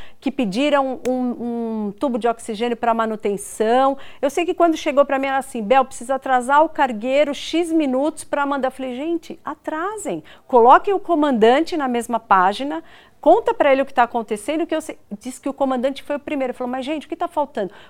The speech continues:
"Comandante, isso, isso, isso." "Ok, pode fazer que eu tô esperando e vamos embora."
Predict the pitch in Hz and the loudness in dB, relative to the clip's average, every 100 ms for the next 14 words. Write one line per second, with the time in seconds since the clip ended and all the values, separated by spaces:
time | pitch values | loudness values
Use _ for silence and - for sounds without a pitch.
0 | - 247 254 269 262 294 302 - 262 226 | 0 2 4 2 2 -2 -4 -6 -8 -8
1 | - - 277 - 170 - 226 - 226 196 | -8 0 0 0 -6 -2 -2 -2 -6 -2
2 | 240 254 240 233 - 202 233 254 180 165 | -2 -2 -6 -8 -8 -6 -6 -6 -6 -2
3 | 294 339 269 185 156 | -2 0 -2 -2 -4